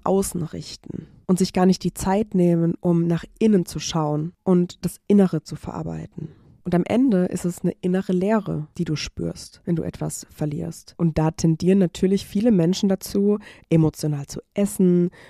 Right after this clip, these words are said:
oder auch zu rauchen oder andere Genussmittel einzunehmen. Ich höre auch immer wieder Menschen, die wirklich so eine Episode haben von übermäßigem Alkoholkonsum. Da kann ich jetzt schon mal sagen, das war bei mir alles nicht der Fall. Ich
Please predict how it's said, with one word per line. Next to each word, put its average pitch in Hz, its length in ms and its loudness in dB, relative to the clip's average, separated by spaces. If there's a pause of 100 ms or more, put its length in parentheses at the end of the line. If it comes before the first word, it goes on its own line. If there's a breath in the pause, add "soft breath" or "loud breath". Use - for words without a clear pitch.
(100)
oder 175 260 4
auch 151 140 -4
zu - 180 -10
rauchen 175 840 2
oder 147 300 -4
andere 180 340 4
Genussmittel 175 720 2
einzunehmen. 156 720 0
Ich - 160 -8
höre 151 100 -2
auch - 120 -4
immer 156 260 2
wieder 160 220 0
Menschen, 156 400 0
die 151 200 -6
wirklich 156 240 -8
so 160 100 -4
eine 156 140 0
Episode 165 600 0
haben 165 260 -2
von 147 320 -4
übermäßigem 190 880 4
Alkoholkonsum. 202 1160 0
Da 156 80 -4
kann - 120 -6
ich - 100 -8
jetzt 156 120 -4
schon 180 100 2
mal 165 100 0
sagen, 160 240 2
das - 160 -10
war 170 100 2
bei 160 100 4
mir 147 140 2
alles 151 180 -2
nicht 202 180 0
der 185 100 6
Fall. 175 320 2
Ich - 280 -4